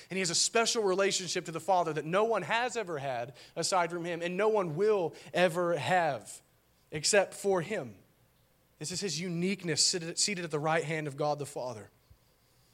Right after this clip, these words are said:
And the right hand of the Father is the position of authority. It is the position of kingship and glory and power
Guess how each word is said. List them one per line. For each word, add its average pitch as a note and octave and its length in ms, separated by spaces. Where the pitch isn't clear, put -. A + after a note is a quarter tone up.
And B2+ 100
the C#3 40
right D#3+ 240
hand F3 160
of D#3+ 40
the D#3 60
Father E3 380
is C3 160
the E3 380
position D3 520
of B2 60
authority. B2 640
It C#3+ 100
is C3 160
the F3+ 400
position C#3+ 640
of - 160
kingship F#3+ 760
and C3+ 200
glory C3+ 600
and A#2+ 160
power D#3 580